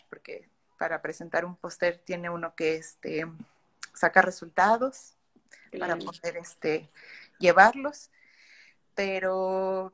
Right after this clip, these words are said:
Speaker 1: sí, eso es,
Speaker 2: Pero ahí está
Speaker 1: eso
Speaker 2: la
Speaker 1: es mi
Speaker 2: oportunidad. <laughs>
Speaker 1: Sí, para Japón, te digo, ahí va a haber un congreso. También, eh, asistí hace poco a un congreso en línea.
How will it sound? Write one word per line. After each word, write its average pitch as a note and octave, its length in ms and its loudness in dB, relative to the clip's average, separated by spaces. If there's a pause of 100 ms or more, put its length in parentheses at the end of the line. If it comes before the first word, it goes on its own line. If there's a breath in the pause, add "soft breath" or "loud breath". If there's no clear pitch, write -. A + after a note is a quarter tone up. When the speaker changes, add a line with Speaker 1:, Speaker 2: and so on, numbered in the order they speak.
Speaker 1:
sí, - 220 -6 (680)
eso A#3 260 -4
es, A#3 60 -2
Speaker 2:
Pero G3+ 60 -2
ahí F#3+ 100 0
está G#3 200 -2
Speaker 1:
eso G3 40 0
Speaker 2:
la G3+ 60 -2
Speaker 1:
es G3 60 -6
mi G3+ 60 0
Speaker 2:
oportunidad. F3 580 -4
<laughs> B3 1040 -2
Speaker 1:
Sí, A3 240 0
para B3+ 240 4
Japón, A#3+ 680 -4
te F#3+ 120 -6
digo, A3 380 -4
ahí F#3+ 160 -2
va F#3+ 100 -6
a - 20 -6
haber G3+ 140 -8
un G#3+ 100 -8
congreso. G#3 720 -2 (720)
También, G3 640 -2 (280)
eh, F3 580 -2
asistí G3+ 460 -2
hace A3 180 0
poco G#3+ 240 0
a A3+ 40 2
un A3+ 80 0
congreso A3 380 2
en G#3 120 4
línea. E3 380 -4